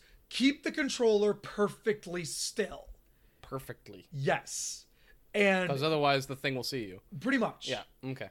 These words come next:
Speaker 1: And so I always fuck that up because it is so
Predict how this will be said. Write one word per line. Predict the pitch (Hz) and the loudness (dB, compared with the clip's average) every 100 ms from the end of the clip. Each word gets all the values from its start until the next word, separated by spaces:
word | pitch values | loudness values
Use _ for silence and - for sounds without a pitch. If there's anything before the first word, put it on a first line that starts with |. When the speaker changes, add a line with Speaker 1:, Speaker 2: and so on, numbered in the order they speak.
| - | 2
Speaker 1:
And | 214 214 | 4 4
so | - 240 214 196 185 196 - | 2 4 6 4 2 -2 -6
I | 190 254 269 254 - | 2 4 2 -2 -10
always | - 214 233 247 226 190 156 143 - | -2 6 12 12 12 8 4 -2 -6
fuck | 220 175 | -4 -4
that | - 165 175 | -2 -2 -2
up | 170 156 | -6 -6
because | 160 202 190 | -4 0 4
it | 202 | 4
is | 196 - | 4 0
so | - - 240 233 254 285 | -2 2 6 8 6 4